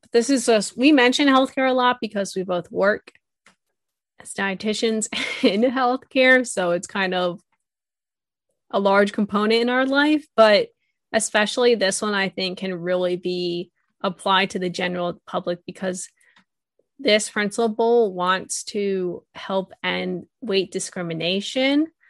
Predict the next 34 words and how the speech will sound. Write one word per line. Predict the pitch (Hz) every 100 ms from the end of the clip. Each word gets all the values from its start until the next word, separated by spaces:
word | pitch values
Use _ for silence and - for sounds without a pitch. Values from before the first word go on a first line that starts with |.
| _ _
So | - 202
this | 196 -
is | 190 180
about | 180 180 170 170 175 160 -
making | 190 180 - 185 175 170
assumptions | 175 160 160 170 - 208
about | 214 202 202
someone | 208 208 208
based | 202 202
off | 208 202
how | 202 202
they | 202
weigh, | 202 208 233
treating | 226 - 185 180
someone | 180 185 180 180 175 - _ _ _ _
who | 202 196
might | 185 175 180 175
weigh | - 175 175 185
differently | 185 196 220 202 208 214
than | 214 214
you | 220 220 214 214 220 _ _ _ _ _ _ _ _ _ _ _ _
any | 202 196 208 208 180 - _
lesser | - 165 147 202 - 220 226 233
than | 208 208 208
you | 190 180 170 - -
normally | 190 196 202
would | 196 190 196
than | 180 175
someone | - 185 180 185
who | 185
might | 175 170 160 -
look | 208 214 -
like | 233 226
you. | 233 254 277